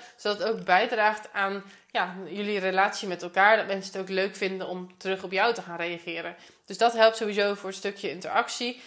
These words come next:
En ook uiteindelijk voor je bereik. Dat mensen ook bij andere mensen jouw account weer kunnen ontdekken. En als laatste, wat misschien nog wel de belangrijkste is, ik zei het net ook al, ik ben niet afhankelijk van één plek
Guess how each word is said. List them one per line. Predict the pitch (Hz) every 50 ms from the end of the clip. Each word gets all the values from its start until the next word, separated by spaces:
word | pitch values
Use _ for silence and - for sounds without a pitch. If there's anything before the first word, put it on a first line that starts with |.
| - - _
En | - 190
ook | 196 202 202
uiteindelijk | 202 196 190 190 190 190 185 190
voor | - 190
je | 180 180
bereik. | 175 180 175 180 180 196 202
Dat | - -
mensen | 175 185 185 185 - 185
ook | 185 185 185 -
bij | - 180 175 -
andere | 190 214 262 262 240 233
mensen | 220 214 214 220 - - 208 196 196 - - - _
jouw | - 202 196
account | 175 185 185 190 180 190 190 185 185
weer | 180 175 175 170
kunnen | 170 - 190 175 175 170 -
ontdekken. | - - 175 175 190 196 202 202 247 302 - - - _ _ _ _ _ _ _ _ _ _ _ _ _ _ _ _ - -
En | - 202 220 247 233
als | - 202 185 185
laatste, | 185 175 175 208 226 - 226
wat | 208 -
misschien | 185 190 - -
nog | 196 180
wel | 185 175
de | 175 175
belangrijkste | 170 170 180 196 226 214 214 208 - - -
is, | - 185 202 196 - - - - - _
ik | _ -
zei | - 185 175
het | 175 175 175
net | 185 202
ook | 220 220
al, | 220 202 208 185 147
ik | 185 180
ben | 180 190 196
niet | 220 233 226
afhankelijk | - 190 185 190 196 202 208 196 185
van | - 185 -
één | - 196 208 226 220
plek | 220 196 185 196 185 190